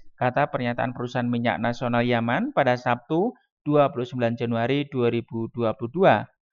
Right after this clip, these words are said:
Penahanan lebih lanjut kapal tanker menunjukkan bahwa delegasi P B B melanggar ketentuan Konvenan Internasional Hak Asasi Manusia dan Hukum Humaniter Internasional, serta mengabaikan prinsip dan tujuan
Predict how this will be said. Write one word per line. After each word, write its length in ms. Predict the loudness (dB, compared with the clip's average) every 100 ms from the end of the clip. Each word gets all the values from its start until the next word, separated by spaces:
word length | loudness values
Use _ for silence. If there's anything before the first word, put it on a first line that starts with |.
| _ _ _ 2
Penahanan 320 | 8 8 8
lebih 240 | 4 4 4
lanjut 400 | 6 4 2 2
kapal 320 | 4 4 4
tanker 320 | 0 2 2
menunjukkan 480 | 2 -2 -2 0 2
bahwa 400 | 2 2 2 2
delegasi 640 | 0 0 0 -2 -2 -8
P 80 | -2 -2
B 80 | 0
B 160 | 0
melanggar 400 | 0 0 0 0 -2
ketentuan 480 | -4 -6 -2 -2 0
Konvenan 560 | -2 -4 -4 -4 -2
Internasional 720 | -4 -6 -4 -4 -4 -2 0 0
Hak 240 | -2 -2
Asasi 160 | -6 -8
Manusia 560 | -4 -4 -4 0 2 2 -4 _ -20 _
dan 320 | 2 4 4
Hukum 320 | 2 0 -2
Humaniter 560 | -2 -4 -2 -2 -2 -2
Internasional, 800 | -2 -2 -4 -2 -4 2 2 0 _ _ _
serta 240 | -4 0 2
mengabaikan 560 | 2 -2 -4 -4 -2 -4
prinsip 400 | -4 -4 -2 -4 -2
dan 160 | -4
tujuan 400 | -4 -4 0 0